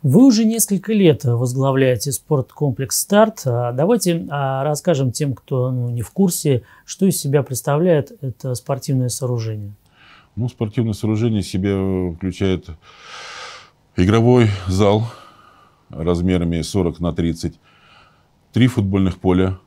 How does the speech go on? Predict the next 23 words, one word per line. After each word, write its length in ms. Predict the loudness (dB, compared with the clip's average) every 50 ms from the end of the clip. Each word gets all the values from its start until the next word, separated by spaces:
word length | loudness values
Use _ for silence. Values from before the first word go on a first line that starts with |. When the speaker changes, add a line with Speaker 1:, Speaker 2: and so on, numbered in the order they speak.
| _ _
Speaker 2:
два 260 | -6 -2 0 0 0
с 100 | 0 -2
искусственным 460 | -6 -8 -4 -4 -4 -2 -2 -2 -2
покрытием, 480 | 0 0 0 2 0 0 0 0 -2 -2
одно 180 | -2 -2 -4 -4
с 100 | -6 -6
натуральным. 540 | -6 -2 -2 0 0 0 -2 -4 -6 -8 -10 _ _ _ _ _ _ _ _ _ _ _ _ _ _ _ _ _ _ _ _ _ _ -10
Э, 640 | -4 -2 0 2 2 2 2 2 2 2 2 0 0 0
хоккейная 440 | 0 0 2 2 4 4 2 2
коробка 540 | 2 2 2 0 0 -2 -2 -2 -2 -2 -2 -4
универсальная 800 | -2 0 2 2 2 2 0 0 0 2 2 2 0 0 -2 -4 -8 -12 -12
с 80 | -8 -6
баскетбольной 520 | -6 -6 -4 -2 -2 0 2 2 0 0
площадкой. 720 | 0 -2 -2 -2 -2 -2 -4 -4 -4 -4 -6 -6 -6 -8 -12 -18 _ -20 -20 -20 _ _ _ _ _ _ _ _ _ _
Вот, 460 | -8 -6 -6 -4 -4 -4 -4 -4 -8 -10 -8
э, 360 | -4 -2 0 0 0 0 0 0
воркаут 680 | 0 2 2 2 2 2 0 0 2 2 0 -2 -4 -10 -20 -20 _ _
площадка 520 | -6 -4 -4 -2 -2 -2 -4 -4 -4 -4 -4
у 20 |
нас 180 | -4 -4 -4 -6
состоит, 460 | -10 -12 -8 -6 -4 -4 -4 -4 -8 _ _ _ _ _ -20 -20 -20 -20 -20 -20 _ _ _ _ _
соответственно. 560 | -10 -6 -4 -4 -2 0 -2 -2 -2 -2 0 2
И, 280 | 4 4 4 4 2